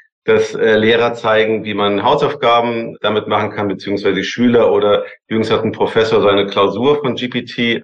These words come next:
beantworten lassen mit einer eins Komma null. Das sind sehr stark eben Wissensabfragen und da hast du völlig recht, dass dieses System auch nicht alles weiß. Man muss einfach berücksichtigen, dass es ein statischer Korpus, ne, der da gecrawlt wurde.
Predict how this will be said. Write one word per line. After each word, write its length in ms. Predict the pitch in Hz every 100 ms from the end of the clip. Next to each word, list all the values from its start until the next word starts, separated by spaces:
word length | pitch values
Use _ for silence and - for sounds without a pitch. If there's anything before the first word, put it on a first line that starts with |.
| _
beantworten 520 | 95 110 107 104 104
lassen 600 | 101 101 - 107 104 -
mit 100 | 98 98
einer 100 | 95
eins 260 | 95 101
Komma 280 | - 107 101
null. 500 | 101 113 135 131 - _
Das 220 | - 117
sind 180 | 156 -
sehr 220 | - 165
stark 520 | - - 139 123 -
eben 540 | 120 107 107 98 - 98
Wissensabfragen 960 | 123 165 156 - - - 127 135 147
und 60 | 127
da 80 | 113
hast 120 | 113
du 40 |
völlig 340 | - 120 110 -
recht, 220 | 131 -
dass 180 | 120 -
dieses 220 | 113 101
System 200 | - 120
auch 120 | 95
nicht 180 | 101 -
alles 300 | - 143 143
weiß. 300 | 135 160 156
Man 240 | 123 123 - - _ _ _
muss 220 | 120 123
einfach 320 | - 113 123 120
berücksichtigen, 600 | 107 120 - - 123 120
dass 120 | 110
es 100 | 110
ein 200 | 104 101
statischer 1000 | - 101 101 - 135 - 135 147 - - _ -
Korpus, 540 | - - - 165 - -
ne, 120 | 127
der 100 | 127
da 100 | 110
gecrawlt 480 | 104 - 110 113 120
wurde. 340 | 127 131 147